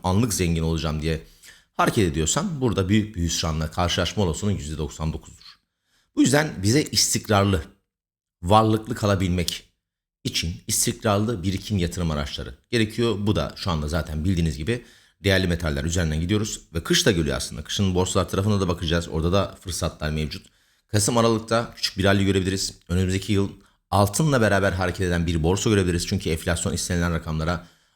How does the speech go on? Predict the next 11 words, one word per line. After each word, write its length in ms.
maalesef 520
iyi 80
gelmiyor. 400
Bu 120
yüzden 360
bizim 440
lehimize 440
olan 280
her 160
şey 160
aleyhimize. 460